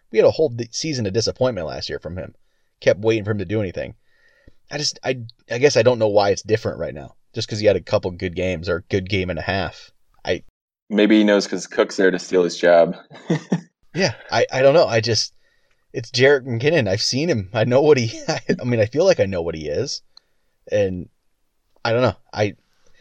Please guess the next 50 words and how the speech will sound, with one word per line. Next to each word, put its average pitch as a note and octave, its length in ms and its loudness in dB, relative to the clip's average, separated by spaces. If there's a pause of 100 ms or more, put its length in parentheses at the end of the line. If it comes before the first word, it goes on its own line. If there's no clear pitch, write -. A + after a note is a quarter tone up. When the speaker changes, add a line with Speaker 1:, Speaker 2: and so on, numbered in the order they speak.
(240)
Speaker 1:
I A2+ 80 -2
guess F3 180 2
you're G3 80 0
starting E3+ 380 6
him, G#2 40 -6
though. G2+ 120 -4
If G#2 100 -8
you're, D#3+ 220 -8
if, C#3 180 -14
if C3 140 -10
he's D#3 180 -10
on F3 140 0
your D3 100 0
roster, A#2+ 300 2
he's G2 100 -6
probably B2 220 -2
a F2 80 -4
flex, - 560 -6
at - 120 -6
least. F#2 460 -8 (180)
Speaker 2:
Oh, A2 120 6
yeah, D2+ 160 4
definitely. - 420 -2
Speaker 1:
So, - 100 -20
Speaker 2:
He's G2 140 -6
a G2 60 -2
top F2+ 260 0
thirty. C#2+ 380 -2
Speaker 1:
what - 100 0
about D#3+ 560 2
Chris - 340 -2
Thompson? G2+ 540 -2
Another A2+ 300 2
one A2+ 100 4
of G2+ 40 -2
these F#2 120 -4
guys F#2 300 2
that F2 100 2
I F#2 80 4
just, F2+ 180 -6
I G2 140 -6 (180)
don't G2+ 200 -2
know G2+ 80 0
what F#2 140 -4
to - 60 -14
do E2 240 -6
with. F2 160 -4 (480)
Speaker 2:
I F#2+ 140 4
have B2+ 280 0
him A#2 260 2